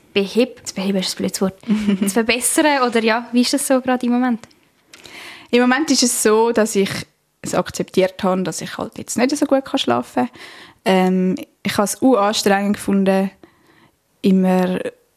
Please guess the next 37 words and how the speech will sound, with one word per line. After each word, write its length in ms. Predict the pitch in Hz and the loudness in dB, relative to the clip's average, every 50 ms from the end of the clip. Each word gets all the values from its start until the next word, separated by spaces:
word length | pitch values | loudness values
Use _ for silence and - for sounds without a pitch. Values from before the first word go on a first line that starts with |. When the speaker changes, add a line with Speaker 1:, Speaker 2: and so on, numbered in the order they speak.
| _ - - | _ -8 -6
Speaker 2:
ähm, 680 | 190 190 180 180 175 180 185 185 190 202 - 254 277 311 - | -4 -2 -2 -4 -4 -4 -4 -6 -6 -6 -6 -8 -10 -8 -4
herauszufinden, 800 | - 208 - 208 - - - - 202 196 202 202 196 190 185 - | -4 -2 -2 -2 -4 -4 -2 -2 0 2 2 2 2 2 2 2
an 120 | - 180 | 2 2
was 220 | 180 202 196 - | 0 0 0 0
könnte 160 | - 180 190 - | -2 -2 -2 0
es 60 | - | 0
liegen, 360 | - 247 240 240 - 226 214 | 0 0 0 0 0 0 0
was 160 | 190 185 - - | 0 -2 -4 -2
könnte 200 | - 175 175 185 | -4 -4 -4 -4
ich 60 | 185 | -2
noch 80 | 190 180 | -2 0
machen, 320 | 196 208 214 - - 202 | 0 0 0 0 -2 -2
Sachen 340 | - - 170 - - - - | -2 -2 -6 -6 -8 -8 -8
auszuprobieren. 800 | 196 196 - - - 202 202 196 208 196 196 196 202 196 208 - - - - - - - - - - - - _ - | -8 -6 -6 -4 -2 -2 0 2 2 2 2 2 2 0 -2 -4 -12 -20 -20 -20 -20 -20 -20 -20 -20 -20 -20 _ -4
Und 180 | - 175 180 180 | 0 0 2 2
ich 100 | 190 - | 0 0
habe 140 | - 175 175 | 0 0 0
jetzt 160 | 160 - - - | 0 -2 -4 -4
ein 40 | |
bisschen 140 | - 185 - | -4 -2 -2
aufgehört 360 | - - - - - 202 - - - | -2 -4 -4 -2 -2 -2 -2 0 -2
damit 340 | 190 190 190 - _ - - | 0 0 0 -2 _ -8 -6
und 140 | 175 175 - | -6 -6 -4
es 80 | - | -6
einfach 220 | 175 - - 185 - | -6 -6 -6 -6 -6
akzeptiert. 680 | - - - - - 175 - - - 202 196 190 - - | -8 -8 -10 -8 -8 -8 -6 0 0 0 0 0 -2 -6
Es 120 | 190 - | -4 -2
ist 100 | 208 - | -2 0
jetzt 200 | - 226 226 - - | 0 -2 -2 0 -2
halt 280 | 208 214 220 - - 226 | -2 -2 -2 -2 -2 -2
so. 300 | - - 220 220 240 233 - - - - - - - - - - _ _ _ _ _ _ - | 0 2 2 2 2 0 -2 -14 -20 -20 -20 -20 -20 -20 -20 -20 _ _ _ _ _ _ -2
Und 460 | - 185 180 185 180 180 175 175 - | 0 2 4 4 4 4 2 0 -2
ich 80 | 185 | -4
kann 200 | - - 175 175 | -2 0 0 2
aber 180 | 175 170 170 170 170 170 175 | 2 2 2 2 2 2 2
auch 160 | 180 165 190 - - | 0 -2 -4 -6 -4
eben 280 | - 180 - - 190 | -4 -4 -2 -2 -6